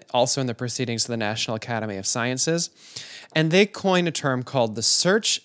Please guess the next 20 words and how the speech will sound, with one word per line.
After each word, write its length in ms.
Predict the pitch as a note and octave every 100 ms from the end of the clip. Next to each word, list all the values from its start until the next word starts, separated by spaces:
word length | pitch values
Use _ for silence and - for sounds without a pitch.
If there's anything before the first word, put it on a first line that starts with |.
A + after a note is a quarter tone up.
| -
engine 540 | D3 C#3+ D3 C#3 A2+
manipulation 720 | C3 B2+ A#2+ B2 A2+ A2 -
effect. 420 | F#2+ - G2+ F2+ -
So 140 | -
this 220 | D#3 A3+
is 100 | G#3+
more 200 | E3+ D3
about 260 | C#3 B2+ A2
Google. 380 | A#2 B2 - - _ _ _ _ _ - - - - - - - -
Um, 320 | C3 B2 C#3
the, 80 | C#3
the 180 | C#3+
search 460 | C3+ - G#3 C4 - -
engine 480 | F3+ F3 D3 C3 A#2+
manipulation 840 | B2 C3 D3 D#3 C#3+ A#2+ A#2 C#3
effect 540 | C3 - G#2 F#2 - - - - _ -
and 120 | C#3+
its 160 | C#3 -
possible 460 | - D3+ - D3
impact 540 | - C3+ B2+ B2+ A2